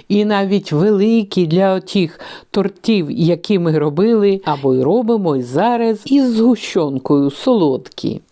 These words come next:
У мене ж на цей раз шестигранні. Дві цибулини взяла, одну крупну нарізаю дрібненькими кубиками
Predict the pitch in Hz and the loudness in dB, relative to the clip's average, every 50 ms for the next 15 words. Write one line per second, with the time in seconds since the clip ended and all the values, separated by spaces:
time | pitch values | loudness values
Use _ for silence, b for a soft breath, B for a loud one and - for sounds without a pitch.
0 | _ _ - - 277 294 294 302 302 285 277 269 269 247 240 220 226 - 226 220 | _ _ 0 2 4 4 4 2 2 2 0 0 2 2 0 0 0 0 0 0
1 | 214 214 220 208 208 202 - - - - 262 - - - - 175 151 151 147 139 | 2 2 0 -2 -2 -4 -8 -10 -4 -2 -2 -2 -2 -4 -4 -2 -2 -2 -2 -2
2 | 127 127 131 131 127 120 - B B B B B B B B 160 147 147 151 226 | -2 -4 -4 -4 -4 -4 -8 B B B B B B B B -2 -2 0 2 2
3 | 285 302 294 - 262 247 214 202 190 170 151 156 156 160 175 190 202 202 208 226 | 2 2 0 0 -2 0 2 2 2 2 2 2 2 2 2 0 0 2 2 0
4 | 233 240 247 254 262 269 262 B B B B B B - - 202 214 180 160 170 | 0 2 2 2 0 0 -2 B B B B B B -4 0 0 0 2 2 2
5 | 175 170 151 135 120 - - - 160 208 269 311 - - 269 277 285 254 - - | 2 2 2 0 -2 -6 -4 -2 -2 0 0 0 0 0 0 2 2 0 -2 -2
6 | - 170 170 185 180 175 180 269 277 277 262 220 196 196 202 185 202 262 277 262 | -2 0 0 0 0 0 0 0 2 2 2 2 0 0 0 2 2 2 4 2
7 | 240 233 - 220 214 208 190 - - 135 135 135 139 135 135 - 127 123 123 127 | 2 0 0 0 0 0 0 -2 -2 -2 0 0 0 -2 -2 -2 -4 -2 -2 -2
8 | 127 | -4